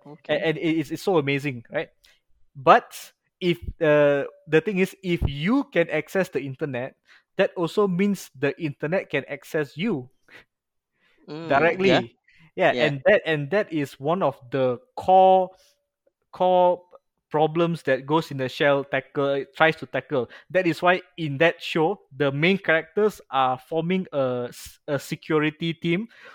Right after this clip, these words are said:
Speaker 2: whom their main job is to tackle cyber terrorism. They tackle
Speaker 1: Yeah, I,
Speaker 2: cyber terrorism. Yeah, and
Speaker 1: I,
Speaker 2: it's
Speaker 1: I,
Speaker 2: so, yeah, go ahead.
Speaker 1: I, I think Ghost in the Shell, they have made it into movies lah, right?
Speaker 2: Yes,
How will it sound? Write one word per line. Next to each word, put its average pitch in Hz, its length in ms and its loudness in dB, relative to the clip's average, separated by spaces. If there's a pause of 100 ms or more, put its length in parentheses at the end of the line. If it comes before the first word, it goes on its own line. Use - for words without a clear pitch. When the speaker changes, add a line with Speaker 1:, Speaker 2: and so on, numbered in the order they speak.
(160)
Speaker 2:
whom 147 260 -4
their 139 200 4
main 175 520 0
job 190 260 4
is 143 140 -6
to 139 120 -6
tackle 156 380 -2
cyber 139 380 -2
terrorism. 127 560 -2 (1300)
They 147 100 -2
tackle 160 260 -2
Speaker 1:
Yeah, - 120 -2
I, 156 120 6
Speaker 2:
cyber 151 60 -2
terrorism. 131 580 -2
Yeah, 127 160 -6
and 151 200 0
Speaker 1:
I, 156 40 6
Speaker 2:
it's 175 140 2
Speaker 1:
I, 165 180 6
Speaker 2:
so, 202 360 -2
yeah, 165 160 0 (300)
go 143 80 -2
ahead. 202 160 -4 (260)
Speaker 1:
I, 165 120 6 (280)
I 151 120 4
think 240 380 -6
Ghost 208 240 4
in 175 100 -6
the 170 80 0
Shell, 269 300 0
they 151 120 6
have 151 180 2
made 202 260 0
it 233 160 -6
into 151 340 -4
movies 156 500 -4
lah, 156 180 2 (320)
right? 180 180 0 (400)
Speaker 2:
Yes, 135 300 -8